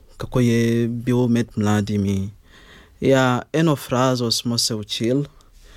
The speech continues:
in, eh, Don Bosco je vedno rekel, da za vas je vedno rekel mladim, ne, za vas živim, za vas študiram in za vas sem pripravljen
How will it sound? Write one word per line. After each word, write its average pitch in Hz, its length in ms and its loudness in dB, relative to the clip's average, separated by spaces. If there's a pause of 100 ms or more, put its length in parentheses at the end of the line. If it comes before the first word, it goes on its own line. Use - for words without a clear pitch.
(220)
in, 123 220 2
eh, 113 120 2
Don 127 220 2
Bosco 123 280 0
je 117 60 2
vedno 113 260 0
rekel, 110 420 -2
da 107 280 -2
za 117 240 0
vas 113 300 0
je 127 60 -2
vedno 117 260 0
rekel 110 280 -2
mladim, 101 520 -2
ne, 120 260 0 (540)
za 110 180 0
vas 117 500 2
živim, 113 720 0 (580)
za 113 180 0
vas 113 480 -2 (560)
študiram 110 800 -2 (480)
in 117 120 2
za 110 120 2
vas 117 340 2
sem 110 200 -2
pripravljen 101 840 -2